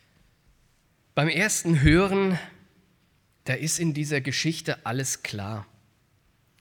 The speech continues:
Zwei Männer, zwei Menschen machen sich auf den Weg in den Tempel, um zu beten.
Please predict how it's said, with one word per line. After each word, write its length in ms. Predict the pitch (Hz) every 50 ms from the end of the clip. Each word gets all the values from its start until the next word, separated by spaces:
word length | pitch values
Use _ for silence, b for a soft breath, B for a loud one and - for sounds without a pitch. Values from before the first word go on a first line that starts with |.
| B B B B B B B B B B B B B B _ _
Zwei 300 | - - - 147 151 170
Männer, 600 | 165 151 165 202 220 220 220 208 220 208 180 180 175
zwei 260 | - - - 147 147
Menschen 840 | 139 139 135 131 143 175 226 226 - - - 190 196 190 196 185 165
machen 400 | - 160 160 196 208 - - 214
sich 220 | 180 190 180 - 156
auf 160 | 170 160 -
den 280 | - 170 156 147 135 131
Weg 300 | 151 190 220 226 - 180
in 100 | 165 151
den 200 | 147 139 139 135
Tempel, 420 | - 170 185 208 202 185 202 185
um 180 | - 170 160 160
zu 200 | 160 - 165 147
beten. 580 | - - 135 135 139 - _ - 107 95 92